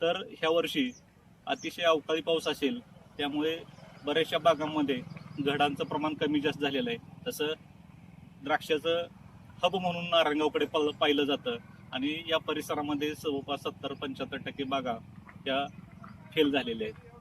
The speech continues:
पण आज आपण अशा एका बागेत आहे, नारायणगाव परिसरातील कुरण या परिसरामध्ये असून आशिष कोपालकर यांच्या द्राक्ष बागेत आहे. त्यांनी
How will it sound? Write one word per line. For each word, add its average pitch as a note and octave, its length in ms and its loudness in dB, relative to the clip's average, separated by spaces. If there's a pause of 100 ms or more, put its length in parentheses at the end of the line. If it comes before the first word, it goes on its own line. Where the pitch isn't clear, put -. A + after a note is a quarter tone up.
(140)
पण F3 220 -2 (340)
आज D#3 200 4
आपण F3 220 2
अशा F#3 280 6
एका F#3 140 4
बागेत D#3+ 360 6
आहे, B2 140 4 (920)
नारायणगाव C#3+ 400 2
परिसरातील D#3 580 -2
कुरण D#3 320 4
या D3+ 80 2
परिसरामध्ये C#3+ 600 0
असून C3 260 -2 (320)
आशिष C#3+ 320 -4
कोपालकर D3 500 -2 (300)
यांच्या D3+ 360 0 (440)
द्राक्ष D3+ 280 4
बागेत C#3 320 4
आहे. A#2 120 0 (380)
त्यांनी D#3 220 0